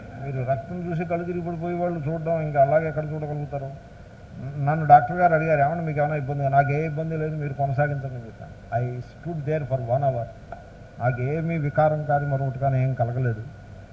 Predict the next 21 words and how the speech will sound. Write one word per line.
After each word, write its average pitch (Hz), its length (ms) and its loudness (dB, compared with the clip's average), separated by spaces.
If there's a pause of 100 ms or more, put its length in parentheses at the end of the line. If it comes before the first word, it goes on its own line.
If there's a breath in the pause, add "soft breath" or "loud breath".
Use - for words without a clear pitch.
(280)
కొంచెం 151 400 2
రగ్డ్గా 165 380 0
ఉండడం 175 340 0
మంచిదండి. - 1200 -8
Too 170 120 0
much 170 240 0
of 143 300 -2
sentimentality, 147 600 -2
కళ్ళు, 131 380 2
రక్తం 165 420 -4
చూస్తే, 160 460 -2
రక్తం 190 340 -4
చూడక్కర్లేదు, 190 540 2
ఎర్రటి 143 400 0
రంగు 180 440 0
చూస్తే 226 220 0
కళ్ళు 202 240 2
ఆఘాయిత్యం 175 600 8
అయిపోయి 175 320 -4
ఇట్లా 170 140 -2
ఉండకూడదు. 147 680 -2